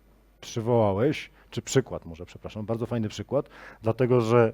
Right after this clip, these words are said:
w historii działania tego rozwiązania, a klientów jest dwanaście tysięcy na świecie obecnie, e, jest taki przypadek z Nowego Jorku, gdzie jedna restauracja wykry-, wyklikiwała budżet drugiej.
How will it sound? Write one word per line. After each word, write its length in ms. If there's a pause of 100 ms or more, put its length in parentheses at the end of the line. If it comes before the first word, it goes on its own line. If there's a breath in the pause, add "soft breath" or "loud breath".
(100)
w 100
historii 460
działania 380
tego 220
rozwiązania, 560
a 40
klientów 420
jest 120
dwanaście 360
tysięcy 360
na 100
świecie 320
obecnie, 440 (720 loud breath)
e, 80 (580)
jest 140
taki 200
przypadek 440
z 40
Nowego 320
Jorku, 300
gdzie 160
jedna 240
restauracja 480
wykry-, 560
wyklikiwała 680
budżet 360
drugiej. 320